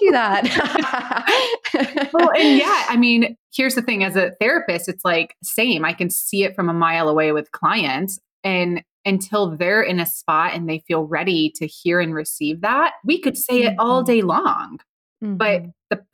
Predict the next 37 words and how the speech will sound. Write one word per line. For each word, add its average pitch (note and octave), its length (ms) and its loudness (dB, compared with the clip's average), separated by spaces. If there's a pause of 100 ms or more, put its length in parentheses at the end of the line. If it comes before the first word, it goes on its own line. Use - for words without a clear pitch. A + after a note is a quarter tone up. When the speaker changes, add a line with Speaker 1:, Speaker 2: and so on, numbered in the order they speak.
Speaker 2:
person, G#3 480 0
and F3 120 0
myself F3+ 480 -2
included, F3+ 680 0
needs F#3+ 500 0 (160)
to F3 380 4 (200)
feel F#3 340 2
and F3 200 -4
be F3 160 -2
ready E3+ 300 -2
to - 180 -14
receive A3 500 -2
that. B2 160 -4
And, E3+ 180 -10
you F3 60 -6
know, D#3 100 -4
that D#3 200 -4
opening F#3 460 -2
has D#3+ 280 -10
to D3+ 100 -14
be F#3+ 180 -4
there, C3+ 380 -2 (480)
or G3+ 120 0
else F#3+ 320 0
we're F#3 200 0
just A#3 200 -2
trying E3 240 -6
to D3+ 60 -4
force F3 320 -4
our D3 140 -2
agenda F3+ 340 0
on C3 220 -6
them. - 260 -12
So - 180 -10
it's D3 140 -10
like, E3+ 180 -8
"Yeah, C#4+ 260 -2